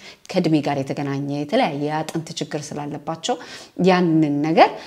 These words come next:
ሐኪሞቻቸውን የተለያየ ክትትል እያደረጉ እሱ እንዳለ ሆኖ እንዲሁም ደግሞ በቤታቸው ደግሞ እንደነዚህ አይነት፣ እ፣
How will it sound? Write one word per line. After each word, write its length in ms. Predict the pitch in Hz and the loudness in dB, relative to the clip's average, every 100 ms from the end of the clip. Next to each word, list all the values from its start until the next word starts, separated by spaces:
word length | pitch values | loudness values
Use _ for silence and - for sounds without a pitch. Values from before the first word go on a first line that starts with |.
| - - | -18 -6
ሐኪሞቻቸውን 840 | - 160 156 147 143 135 - 170 170 | -2 0 0 -2 -4 -6 -2 0 0
የተለያየ 400 | 156 302 277 156 | 4 6 6 4
ክትትል 420 | 160 - - 156 - | -2 -8 -6 -4 -4
እያደረጉ 640 | 156 160 156 165 165 170 494 - | -2 0 2 4 4 6 6 6
እሱ 160 | - - | 0 4
እንዳለ 380 | 185 170 156 143 143 | 4 4 2 0 2
ሆኖ 260 | 170 202 285 508 - | 6 6 6 2 2
እንዲሁም 340 | 233 226 214 196 | 6 8 6 4
ደግሞ 220 | 185 196 185 | 2 2 2
በቤታቸው 680 | 160 156 151 165 - 185 180 | 4 2 0 -4 -4 -4 0
ደግሞ 240 | 190 226 311 - - - - | 0 2 2 0 -10 -8 4
እንደነዚህ 720 | 202 196 240 220 196 185 175 156 | 6 8 8 8 6 2 -2 -2
አይነት፣ 420 | 170 156 147 - - - - - | -2 -2 -4 -8 -16 -16 -18 -12
እ፣ 120 | - | -4